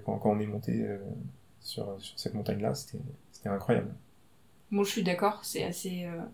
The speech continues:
Speaker 2: incontournable. Mais je pense que c'est surtout le reste du Pérou qui est sous-coté. Parce que, avant de venir, je savais pas qu'il y avait autant de vestiges incas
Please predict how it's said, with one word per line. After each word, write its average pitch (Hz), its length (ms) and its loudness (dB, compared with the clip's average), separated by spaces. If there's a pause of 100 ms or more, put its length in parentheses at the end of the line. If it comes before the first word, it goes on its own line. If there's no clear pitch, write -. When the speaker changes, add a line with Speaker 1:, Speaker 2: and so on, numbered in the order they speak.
(100)
Speaker 2:
incontournable. 190 840 4 (480)
Mais 196 100 6
je - 80 -2
pense 226 160 8
que 208 140 6
c'est 196 160 2
surtout 196 360 2
le 196 140 10
reste 190 300 6
du 185 420 0
Pérou 202 220 4
qui 208 160 2
est 180 100 2
sous-coté. 214 520 2 (760)
Parce 190 180 2
que, 196 160 8 (100)
avant 180 360 4
de 170 80 2
venir, 190 280 4
je 185 80 2
savais 170 200 2
pas 226 100 4
qu'il 226 160 2
y 175 80 2
avait - 160 -4
autant 226 480 4
de 180 480 2
vestiges 196 460 2
incas 196 340 4